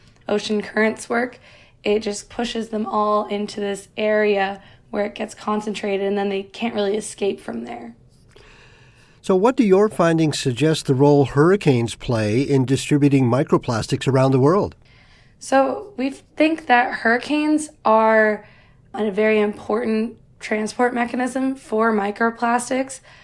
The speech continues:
Speaker 1: As we saw, they can take microplastics out of the ocean and then deposit them on land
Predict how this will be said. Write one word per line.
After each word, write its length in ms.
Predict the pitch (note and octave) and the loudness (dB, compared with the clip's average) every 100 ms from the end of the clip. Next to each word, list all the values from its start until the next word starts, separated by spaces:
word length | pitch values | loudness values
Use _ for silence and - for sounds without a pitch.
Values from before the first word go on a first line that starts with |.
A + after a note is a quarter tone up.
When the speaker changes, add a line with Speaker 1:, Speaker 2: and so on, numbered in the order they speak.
| - _ | -20 _
Speaker 1:
As 180 | G3+ F#3+ | -4 -4
we 80 | G3+ | -4
saw, 260 | - G#3+ G#3+ | -2 0 2
they 140 | G#3+ | 0
can 260 | G#3+ G3+ G3 | 0 -2 -2
take 280 | G#3 G3+ | -6 -4
microplastics 760 | A3 G#3+ G#3+ - G#3+ G#3 A3 - - | -2 -2 -2 -4 -6 -4 -8 -6 2
out 180 | A3 A3 | 4 2
of 80 | |
the 160 | G#3 G#3 | 0 0
ocean 460 | G#3 A3+ A#3 A#3 A#3 | 0 0 -2 -2 -2
and 180 | G#3+ | -2
then 120 | G3 G#3 | -2 -4
deposit 500 | G#3+ - G#3+ G#3+ A#3 | -6 -2 0 0 0
them 320 | G#3 G3+ G3 - - _ _ - | 0 0 -4 -14 -20 _ _ 0
on 260 | G#3 G3+ | 0 0
land 540 | G3 G#3+ A3 A3+ A#3+ | 0 0 2 2 0